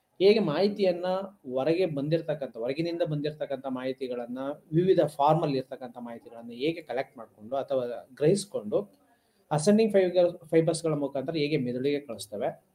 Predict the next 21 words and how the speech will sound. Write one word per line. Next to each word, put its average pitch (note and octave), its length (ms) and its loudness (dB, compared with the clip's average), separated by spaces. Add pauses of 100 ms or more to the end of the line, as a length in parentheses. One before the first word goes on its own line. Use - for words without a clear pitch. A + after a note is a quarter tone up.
(920)
ಆ F3 80 6
ಕಳಿಸುವಂತ G3+ 600 8
ಪ್ರಕ್ರಿಯೆನಲ್ಲಿ E3 960 2 (100)
ಆ D#3+ 320 -2
cognitive, F#3 880 2
ಸಂಜ್ಞಾನಾತ್ಮಕ G3+ 720 2
ವಸ್ತುಗಳನ್ನ E3 540 0
ಏನ್ D3+ 360 0
ಅವು C#3+ 200 2
ಒತ್ತು B2 240 -4
ತರ್ತವೆ A2+ 400 -6 (480)
ಅಥವಾ D#3 280 4
ರವಾನೆಯನ್ನ D#3+ 540 0
ಮಾಡ್ತವೆ G#2+ 540 -6 (120)
<clears throat> E3 220 0
ನರಕಣಗಳ C#3 520 -4
ಮುಖಾಂತರ, G#2+ 500 -10 (1600)
ಅದರಲ್ಲಿ F3+ 240 8
ಅನೇಕ G#3 420 2 (600)
electrodes, D#3+ 800 2 (460)
uh, B2 320 -4